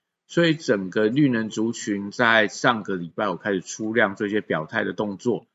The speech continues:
那礼拜观察一下续航的力道，那指标股当然看到在中兴电啊，在这个大亚华城啊，在这个风力发电的上尾、世纪钢，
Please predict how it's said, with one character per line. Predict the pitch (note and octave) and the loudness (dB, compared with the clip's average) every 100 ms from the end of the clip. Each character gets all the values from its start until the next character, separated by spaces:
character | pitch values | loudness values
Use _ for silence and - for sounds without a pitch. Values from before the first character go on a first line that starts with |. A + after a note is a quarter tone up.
| _ - | _ -2
那 | C3 | 0
礼 | A2 | 2
拜 | A2+ A2+ | 2 2
观 | A2+ A2 A2 | 2 0 0
察 | G2+ F2+ | -2 -2
一 | |
下 | G2 G2+ | 0 -2
续 | - A2+ | -2 -6
航 | F#2 F2+ | -4 -4
的 | |
力 | G#2 G2 | -4 -4
道， | G2 F#2+ E2+ G#2 | 2 2 2 -2
那 | |
指 | A#2 - | -10 -8
标 | - A#2+ A#2+ | 2 2 2
股 | G2 F2 | -6 -4
当 | G2+ | -2
然 | G2 | -2
看 | G2 G#2 | -4 -4
到 | G2+ | -2
在 | G2+ G2+ | -2 -4
中 | - G2+ | -4 -6
兴 | G2+ G2+ G2+ | -6 -8 -8
电 | G2 A2+ G#2 F2+ | -6 -2 -2 0
啊， | F2+ F2 - - _ _ | 0 0 -2 -14 _ _
在 | B2+ A2 | -2 -2
这 | G#2+ | -2
个 | G2 G2+ G2 F#2 - _ _ | -2 0 0 -2 -8 _ _
大 | B2 A2 | 8 8
亚 | F#2 E2 | 6 0
华 | E2+ E2+ F#2 | -2 -2 -2
城 | - - F2 F2 | -4 -8 -8 -4
啊， | F2 E2+ F2 | -2 -2 -2
在 | A#2 G#2+ | -2 -2
这 | |
个 | G#2+ G2 | -4 -6
风 | G#2+ A#2 | -6 -4
力 | A#2 | -4
发 | A2 G#2+ | 0 0
电 | A2+ A#2+ G2 | 2 0 -2
的 | F#2 | -8
上 | - - A2+ F#2 F2 | -6 -4 -4 -4 -4
尾、 | F2 D#2+ | -4 -4
世 | D#2 A#2+ | -8 -10
纪 | - B2 | -6 -8
钢， | - A#2+ A#2 | -2 0 0